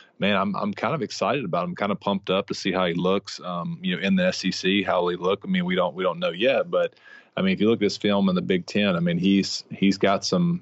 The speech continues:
he's got some, some daggum tackles for sure. So, um, I'm excited to see him. I'm excited to see him at, at Ole Miss. I think it's a, it's a good get for Ole Miss. Um, you know, it's, it's certainly a position that, that we, we need all the help possible.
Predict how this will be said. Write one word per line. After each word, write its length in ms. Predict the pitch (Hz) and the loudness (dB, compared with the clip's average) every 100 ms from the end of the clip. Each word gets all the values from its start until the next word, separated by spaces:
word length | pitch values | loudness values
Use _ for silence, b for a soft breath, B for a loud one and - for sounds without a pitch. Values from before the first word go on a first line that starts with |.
| - | -2
he's 160 | 92 90 | -2 0
got 240 | 98 92 | 0 0
some, 320 | - 87 82 | 0 0 0
some 180 | - 92 | -4 0
daggum 380 | 92 92 90 87 | 2 2 0 -2
tackles 420 | 98 95 92 82 | 0 -2 -2 -6
for 140 | - 82 | -6 -4
sure. 400 | - 92 85 80 | -2 0 -2 -2
So, 400 | - 85 85 B B B B - | 0 0 0 B B B B -4
um, 200 | 87 90 | -2 2
I'm 100 | 104 | 0
excited 380 | 117 107 104 95 | 0 2 2 0
to 40 | |
see 200 | - 107 | -2 -2
him. 160 | 95 90 | -2 -2
I'm 80 | 92 | -6
excited 320 | - 92 87 | -2 -2 -2
to 80 | 85 | -4
see 160 | 92 | -2
him 100 | 92 | 2
at, 140 | 90 85 | 2 2
at 160 | 92 | 2
Ole 140 | 90 92 | 2 2
Miss. 260 | 92 92 | 0 0
I 40 | 87 | -2
think 200 | - 87 | 0 -2
it's 160 | - | 0
a, 80 | 85 | -2
it's 180 | 87 - | 0 -2
a 60 | |
good 280 | 87 95 90 | 0 2 2
get 220 | 87 95 | 0 -2
for 140 | - 92 | 0 2
Ole 160 | 90 | 2
Miss. 420 | 92 92 101 - - | 4 2 2 -2 -2
Um, 500 | 85 85 80 80 82 _ 98 | -2 0 -2 -6 -12 _ 2
you 140 | 92 | 2
know, 60 | 80 | 4
it's, 120 | 87 | 2
it's 200 | 85 - | 0 2
certainly 300 | 101 92 92 | 2 4 2
a 20 | |
position 460 | 92 87 90 - 90 | 2 2 0 2 2
that, 260 | 87 80 82 | 2 0 0
that 200 | 82 78 | 0 2
we, 180 | 95 | 0
we 200 | 85 90 | 2 2
need 140 | 90 87 | 4 4
all 160 | 85 | 2
the 80 | 85 | 0
help 220 | 85 85 | 0 -2
possible. 420 | - 82 - 73 | 0 -2 -4 -8